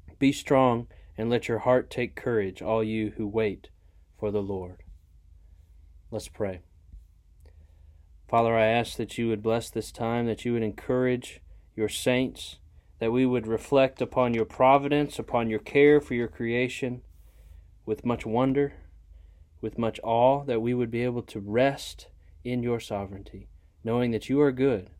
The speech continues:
that you are working things for our good and for your glory. Amen. As I said above, I'd like to reflect upon verse fifteen, really just the first half of verse fifteen, in which the psalmist proclaims, "My times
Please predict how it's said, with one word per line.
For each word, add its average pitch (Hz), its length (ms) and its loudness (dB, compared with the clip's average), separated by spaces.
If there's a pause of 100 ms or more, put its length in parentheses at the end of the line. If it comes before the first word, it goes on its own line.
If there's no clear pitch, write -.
(600)
that - 120 -10
you 127 80 2
are 120 100 4
working 151 420 2
things 135 300 0
for 127 240 0
our 120 120 0
good 95 300 -8 (380)
and 101 140 -12
for 104 160 -2
your 104 120 -2
glory. 95 400 -8 (760)
Amen. 101 360 -4 (1300)
As 127 140 0
I 127 60 2
said 139 240 2
above, 135 380 6
I'd 123 120 2
like 139 200 2
to 139 100 -8
reflect 135 440 0
upon 127 280 -4
verse 123 340 -4 (220)
fifteen, 156 540 2
really 165 260 4
just 143 220 0
the 139 80 -2
first - 420 2 (180)
half 175 460 2
of 110 120 -6
verse 113 340 -2
fifteen, 131 560 -2
in 131 120 -2
which 135 220 4
the 131 80 -6
psalmist 135 480 0
proclaims, 131 600 -4 (240)
"My 127 140 0
times 165 680 0